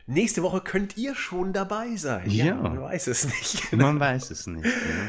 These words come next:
Speaker 1: Ja, in diesem Sinne haben wir es für diese Woche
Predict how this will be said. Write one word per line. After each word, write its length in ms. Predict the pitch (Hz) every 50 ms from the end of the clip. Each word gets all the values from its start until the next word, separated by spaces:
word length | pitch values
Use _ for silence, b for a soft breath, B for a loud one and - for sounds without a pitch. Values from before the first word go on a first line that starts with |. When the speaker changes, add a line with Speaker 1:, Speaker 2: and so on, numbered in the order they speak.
| B B 190 B - 247 277 226
Speaker 1:
Ja, 60 | 165
in 100 | 165 170
diesem 220 | 208 220 208 226 196
Sinne 340 | 214 233 220 208 165 139
haben 220 | 139 180 220 220 202
wir 160 | 208 202 202
es 200 | 202 - - -
für 200 | - - - 185
diese 280 | 151 190 208 190 196 175
Woche 440 | 175 175 175 180 175 170 156 -